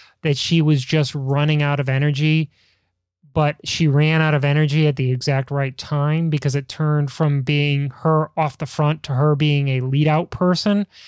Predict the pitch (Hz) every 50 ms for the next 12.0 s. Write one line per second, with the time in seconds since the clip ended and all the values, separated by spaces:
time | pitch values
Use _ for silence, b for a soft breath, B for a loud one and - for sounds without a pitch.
0 | B B B B B - - - 170 156 147 143 143 135 135 143 147 143 165 170
1 | 170 175 156 B B B B B B B B - 135 147 143 143 147 165 160 139
2 | 156 151 156 151 151 147 139 147 147 147 143 143 143 143 143 143 - - 156 151
3 | 147 147 139 131 127 156 151 151 151 151 147 139 151 151 156 165 165 147 135 147
4 | 139 147 139 143 147 139 131 143 143 131 - - 147 143 143 139 139 139 135 135
5 | 135 139 139 143 - - 165 147 147 143 139 - - 165 156 143 127 147 147 151
6 | 151 143 147 139 139 139 143 139 135 139 135 131 127 123 127 - - 160 151 135
7 | - 147 131 - - 143 123 123 135 - 151 147 147 143 143 143 147 147 131 -
8 | 156 170 185 185 180 156 156 147 135 135 123 127 - - 160 180 185 180 165 -
9 | - 147 135 127 127 127 - - - _ _ _ _ _ _ _ _ _ _ _
10 | 175 160 156 139 131 - - _ 175 175 - - _ - 180 175 170 165 165 156
11 | 151 131 131 131 147 147 131 127 127 127 139 151 156 160 156 139 127 143 139 -